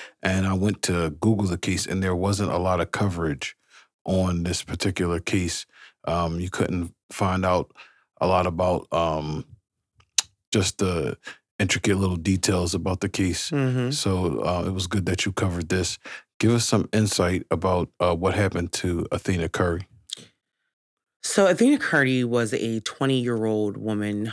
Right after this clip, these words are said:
Speaker 2: who disappeared from Atlanta, Georgia. Athena was originally from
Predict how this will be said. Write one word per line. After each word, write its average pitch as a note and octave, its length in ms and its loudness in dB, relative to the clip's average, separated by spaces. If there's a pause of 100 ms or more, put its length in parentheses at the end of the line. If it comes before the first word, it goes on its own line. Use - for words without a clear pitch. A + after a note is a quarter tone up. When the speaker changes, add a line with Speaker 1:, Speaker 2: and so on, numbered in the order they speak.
Speaker 2:
who G#2 440 -2
disappeared A2 500 -2
from G#2+ 160 0
Atlanta, G2 260 -2
Georgia. G2 500 -4 (840)
Athena F#3 280 4
was G3 140 6
originally A2+ 680 2
from C3+ 680 0